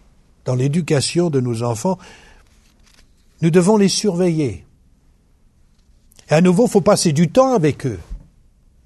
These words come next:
Euh, s-, s-, les surveiller, c'est passer du temps avec eux ou proche d'eux. Les surveiller. Ne pas les laisser seuls. Pas quand ils sont très jeunes.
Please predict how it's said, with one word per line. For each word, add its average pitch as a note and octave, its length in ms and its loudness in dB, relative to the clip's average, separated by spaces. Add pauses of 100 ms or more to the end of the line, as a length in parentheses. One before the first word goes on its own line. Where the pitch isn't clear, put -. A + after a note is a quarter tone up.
(460)
Euh, F3 680 -10
s-, - 340 -16
s-, - 320 -10 (180)
les D#3+ 140 -2
surveiller, G#3 640 0
c'est G#3+ 160 0
passer G#3 400 -4
du D#3 180 -8
temps G3 300 -4
avec C3+ 400 -4
eux G#3+ 140 0
ou D#3+ 120 -6
proche B3 460 -6
d'eux. B2+ 260 -6 (1080)
Les A#2 100 -4
surveiller. D#3+ 840 -2 (680)
Ne D3+ 120 2
pas F#3+ 240 4
les E3+ 140 2
laisser E3 360 0
seuls. C#3+ 520 -4 (1700)
Pas F#3 200 4
quand G3 240 0
ils E3+ 100 -2
sont E3+ 460 -2
très F#3 200 -2
jeunes. A#2 500 0